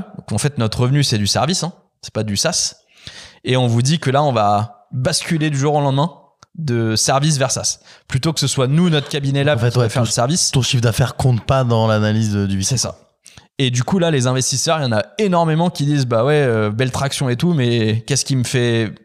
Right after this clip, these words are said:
Speaker 1: qu'est-ce qui m'assure que sur le fait que, que ton pivot, entre guillemets, c'est, c'est pas vraiment un pivot, mais qui va marcher ? »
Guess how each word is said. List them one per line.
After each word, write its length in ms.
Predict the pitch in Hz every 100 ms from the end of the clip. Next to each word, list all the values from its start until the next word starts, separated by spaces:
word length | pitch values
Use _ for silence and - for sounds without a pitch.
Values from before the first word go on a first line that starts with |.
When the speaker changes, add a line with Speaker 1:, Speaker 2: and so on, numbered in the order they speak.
| _ -
Speaker 1:
qu'est-ce 180 | 131 -
qui 100 | 131
m'assure 420 | 127 120 - -
que 80 | 135
sur 140 | -
le 60 | 110
fait 240 | 151 143
que, 340 | - 117 110 110 - - - -
que 80 | 113
ton 180 | 127
pivot, 340 | 110 135 135 156
entre 240 | 123 90
guillemets, 220 | 123 139
c'est, 260 | 131 - _
c'est 100 | - -
pas 100 | 104
vraiment 180 | 113 117
un 40 |
pivot, 260 | 117 165 165
mais 100 | 120
qui 140 | 110
va 80 | 110
marcher ? » 260 | 113 123